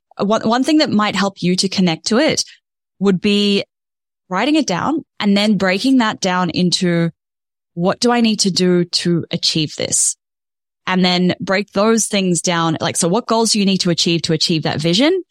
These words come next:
And then break those goals down into smaller sort of projects or tasks.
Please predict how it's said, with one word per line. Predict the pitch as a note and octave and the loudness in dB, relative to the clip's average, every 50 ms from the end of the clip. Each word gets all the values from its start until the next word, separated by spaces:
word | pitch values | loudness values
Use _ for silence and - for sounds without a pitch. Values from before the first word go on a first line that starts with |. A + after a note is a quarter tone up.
| _ _ _ _ _ - | _ _ _ _ _ -4
And | G3 G3 | -2 0
then | F#3 F#3 | 0 2
break | - F#3+ F3+ F#3 - | 2 0 0 0 0
those | - F#3 F#3+ F#3 - | 0 0 0 -2 -2
goals | - F3+ E3+ F3 E3+ E3 | -2 -2 -2 -2 -2 -4
down | - F3+ E3 E3 E3 D#3+ | -4 -2 -2 -2 -2 -2
into | - - E3+ E3 - - E3 D#3+ D#3 D#3 D3 - _ _ _ _ - | -2 0 0 0 0 0 0 2 2 0 0 -2 _ _ _ _ -6
smaller | - - - - G#3 G3 F#3 F#3 F3+ F3+ F3+ E3+ E3 E3 D#3+ E3 - | -4 -2 0 2 2 2 2 2 2 2 2 0 0 -2 -4 -4 -6
sort | - - - E3 | -6 -4 -4 -4
of | G3 - _ _ | -4 -6 _ _
projects | - - A#3+ A#3 G#3+ A#3 A3 A3 - - | -6 -2 -2 0 0 0 0 -2 -4 -6
or | - - F3 | -6 -6 -6
tasks. | - - F3+ A2+ - - - - - - - - - | -4 -4 -4 -4 -4 -4 -4 -4 -2 -2 -4 -4 -4